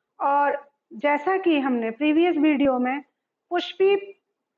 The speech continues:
पुष्प में लैंगिक प्रजनन की जो घटना है उसका अध्ययन किया था, उसके अंतर्गत हमने लघु बीजाणु जनन, इसके बाद गुरु बीजाणु जनन और ओव्यूल का निर्माण, भ्रूण कोश का निर्माण,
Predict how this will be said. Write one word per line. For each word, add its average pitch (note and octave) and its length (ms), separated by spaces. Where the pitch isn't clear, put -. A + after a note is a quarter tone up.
पुष्प F#4+ 300
में C#4+ 220
लैंगिक D4+ 440
प्रजनन B3 420
की - 480
जो C#4+ 120
घटना C#4+ 520
है E4+ 100
उसका C#4+ 240
अध्ययन C4 360
किया D#4 280
था, E4 220
उसके D4+ 260
अंतर्गत C#4 500
हमने C4 280
लघु A#3+ 300
बीजाणु D#4 480
जनन, D4+ 400
इसके F4+ 280
बाद E4+ 500
गुरु D#4 260
बीजाणु E4 520
जनन D#4+ 560
और C#4 540
ओव्यूल E4 460
का F4+ 160
निर्माण, C#4 600
भ्रूण E4+ 220
कोश D#4+ 300
का D4+ 160
निर्माण, C4+ 440